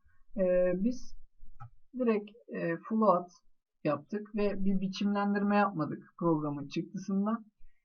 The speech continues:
Bir biçimlendirme, e, yapmadığımız için, biçimlendirme özelliği eklemediğimiz için float'a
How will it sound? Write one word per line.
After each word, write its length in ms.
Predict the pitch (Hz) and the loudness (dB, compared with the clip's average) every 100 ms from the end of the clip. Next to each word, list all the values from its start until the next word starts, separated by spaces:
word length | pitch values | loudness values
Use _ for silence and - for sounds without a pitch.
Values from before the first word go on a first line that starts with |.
| - - | -10 -2
Bir 140 | 240 | 2
biçimlendirme, 920 | 220 220 240 233 233 233 226 233 233 220 | 2 2 2 4 4 4 4 4 2 0
e, 380 | 190 185 180 180 | -4 -2 0 2
yapmadığımız 800 | 196 233 247 175 165 151 156 156 | 2 2 0 0 2 0 -2 -8
için, 300 | - 202 - 349 | -8 -10 -10 -12
biçimlendirme 680 | 240 185 185 180 180 180 185 | -8 -4 -2 0 -2 -2 -2
özelliği 560 | 180 165 170 160 170 165 | 0 2 4 4 4 2
eklemediğimiz 720 | - 202 190 156 143 139 151 | 0 0 0 0 -2 -4 -6
için 180 | - 151 - | -4 -4 -2
float'a 560 | 147 131 131 - - | 0 2 0 -4 -8